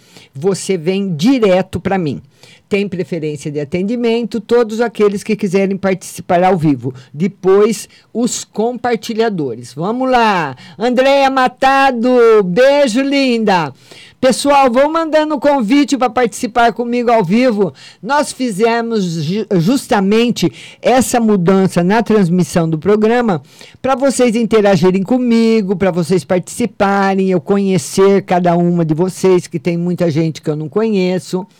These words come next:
Vamos. E a Isabel Nabarro, beijo, minha linda. Vamos mandar o convite pra participar comigo ao vivo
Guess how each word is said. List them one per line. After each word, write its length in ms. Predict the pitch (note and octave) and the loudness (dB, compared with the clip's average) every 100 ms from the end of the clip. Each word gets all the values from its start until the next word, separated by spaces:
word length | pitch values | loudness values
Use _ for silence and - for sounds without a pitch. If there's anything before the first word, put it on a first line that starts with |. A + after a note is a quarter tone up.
| - - _ - | -20 -20 _ -8
Vamos. 480 | D#3+ F3+ G#3+ A3+ - - - - | -4 -2 -2 -2 -4 -12 -14 -4
E 140 | A#3 | 0
a 420 | B3 A3+ G#3+ G#3+ | 2 2 2 2
Isabel 600 | A3+ A3 B3 A#3+ C#4 C#4+ | 2 2 2 2 4 4
Nabarro, 760 | C#4+ C4+ A#3+ C#4 C#4 C#4 G#3 B3 | 2 2 4 4 4 4 2 -2
beijo, 680 | G3+ C#4 C#4+ D4+ B3+ B3+ | 0 2 4 4 2 0
minha 300 | C#4 C#4 C4+ | 0 0 2
linda. 880 | C4+ C#4 C4+ B3+ A3 G3+ F3+ D#3 C#3 C3+ F#3 C#3+ | 2 2 2 2 2 2 2 0 -4 -12 -20 -10
Vamos 520 | C3+ G3+ A3+ A#3+ A#3+ | -2 0 2 2 0
mandar 400 | G3 A3 G#3 G3+ | 0 0 2 0
o 60 | G3 | 0
convite 540 | F#3+ F3+ E3 G#3 G3 | -4 -4 -2 -2 -4
pra 100 | F#3+ | -6
participar 640 | F#3+ F#3 F3 - F3 G3+ E3+ | -6 -6 -6 -8 -6 -2 -2
comigo 460 | - E3+ E3+ D3 | -4 -4 -4 -4
ao 100 | D#3+ | -4
vivo 480 | D#3+ E3+ A3 F#3+ A#3 | -2 -2 -2 -2 -6